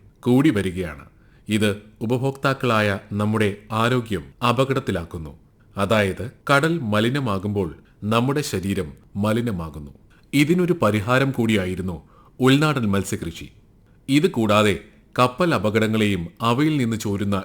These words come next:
എണ്ണയും വിഷവസ്തുക്കളും കടലിലെ മത്സ്യസമ്പത്ത് കുറയ്ക്കുന്നു. നമ്മുടെ കടൽ തീരത്തിന് അഞ്ഞൂറ്റി തൊണ്ണൂറ്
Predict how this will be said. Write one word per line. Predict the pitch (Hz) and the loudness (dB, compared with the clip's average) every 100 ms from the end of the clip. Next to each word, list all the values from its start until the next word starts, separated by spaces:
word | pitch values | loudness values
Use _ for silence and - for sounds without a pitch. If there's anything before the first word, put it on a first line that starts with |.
| - | -4
എണ്ണയും | 104 104 110 92 76 - - - - | -2 0 0 0 -4 -16 -20 -16 -2
വിഷവസ്തുക്കളും | 113 117 160 104 - 101 104 85 76 - - - 127 | 0 0 0 -2 -2 -2 -2 -2 -6 -16 -20 -4 2
കടലിലെ | 123 151 156 143 | 2 2 0 0
മത്സ്യസമ്പത്ത് | 104 104 104 131 113 101 95 | 2 0 -2 -4 -4 -4 -4
കുറയ്ക്കുന്നു. | 95 90 85 87 82 - _ _ _ _ 113 | -4 -6 -6 -6 -8 -10 _ _ _ _ -2
നമ്മുടെ | 135 151 165 113 | 0 0 -2 -2
കടൽ | 101 127 | 0 0
തീരത്തിന് | 101 92 90 92 78 - _ _ - | -2 -4 -4 -6 -6 -12 _ _ -2
അഞ്ഞൂറ്റി | 123 143 160 156 - | 0 0 -2 -4 -2
തൊണ്ണൂറ് | 104 117 143 | 0 0 -2